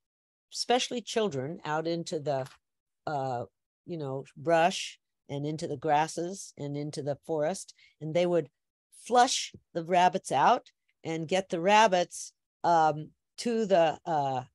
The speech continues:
to the nets. And then there was always the clubbers, and they were usually the young men, and they would go in and club the rabbits.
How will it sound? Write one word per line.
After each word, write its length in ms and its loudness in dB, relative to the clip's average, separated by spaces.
to 120 -4
the 120 0
nets. 420 -2
And 220 -2
then 480 6
there 120 4
was 200 0
always 300 4
the 100 -10
clubbers, 720 2
and 200 -8
they 200 4
were 160 2
usually 440 -2
the 140 -4
young 340 0
men, 400 0
and 140 -8
they 120 4
would 160 2
go 140 0
in 120 0
and 140 -4
club 260 2
the 80 -6
rabbits. 540 -6